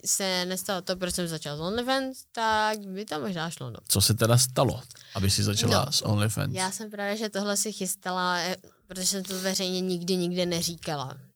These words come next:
Speaker 1: Jako je
Speaker 2: Mhm.
Speaker 1: to veřejně jako, že tak nějak plus minus trošku to, ale já jsem se o tom chtěla rozkecat, protože tohle je docela jako
Speaker 2: Mhm.
Speaker 1: velká problematika. Ale já, jak jsem byla malinká holčička,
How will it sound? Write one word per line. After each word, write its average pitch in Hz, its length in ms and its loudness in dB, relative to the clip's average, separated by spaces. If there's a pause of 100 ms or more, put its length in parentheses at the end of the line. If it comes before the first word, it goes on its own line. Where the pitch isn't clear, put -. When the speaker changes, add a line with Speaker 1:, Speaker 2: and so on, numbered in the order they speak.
(120)
Speaker 1:
Jako - 160 4
je 107 100 10
Speaker 2:
Mhm. 104 80 8
Speaker 1:
to 95 80 10
veřejně 180 420 0
jako, 160 240 -8
že 156 460 -4
tak 156 160 -8
nějak 151 340 -4 (140)
plus 165 220 -4
minus 170 420 -2
trošku 165 380 -6
to, 165 460 -4
ale 233 140 6
já 233 60 6
jsem 233 140 2
se 220 120 6
o 220 40 4
tom 214 160 0
chtěla 214 220 2
rozkecat, 196 560 0 (100)
protože 170 340 -4
tohle 170 260 -2
je 170 40 0
docela 165 340 -2
jako 160 220 -4 (1000)
Speaker 2:
Mhm. 95 400 4 (220)
Speaker 1:
velká 175 480 0
problematika. 160 880 -6 (800)
Ale 165 560 2
já, 196 200 2
jak 226 100 0
jsem 269 160 0
byla 262 180 4
malinká 156 500 -2
holčička, 151 800 -8